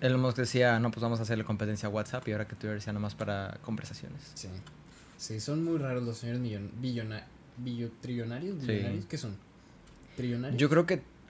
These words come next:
Speaker 1: por lo me-,
Speaker 2: Sí.
Speaker 1: por lo menos, este, Jeffrey Bezos, que
Speaker 2: Pelón.
Speaker 1: avi-, avienta muchos besos a la gente.
Speaker 2: El pelón.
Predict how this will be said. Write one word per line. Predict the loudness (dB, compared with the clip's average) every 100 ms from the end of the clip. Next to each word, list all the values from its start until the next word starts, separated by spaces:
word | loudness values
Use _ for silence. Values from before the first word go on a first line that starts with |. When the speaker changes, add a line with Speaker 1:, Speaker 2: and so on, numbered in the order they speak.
| 0
Speaker 1:
por | 6 8
lo | 8
me-, | 6
Speaker 2:
Sí. | 4
Speaker 1:
por | 6 6
lo |
menos, | 8 8 6 4
este, | 4 4 2 4 6 6
Jeffrey | 2 2 2
Bezos, | 2 0 -4 -8 -12 -16 -20 -20 -20 -20 -18
que | -2 0
Speaker 2:
Pelón. | 2
Speaker 1:
avi-, | 2 2
avienta | 2 2 2
muchos | 0 0 -4
besos | -4 -4 -6
a |
la | -8
gente. | -8 -8 -8
Speaker 2:
El | -10
pelón. | -8 -8 -8 -10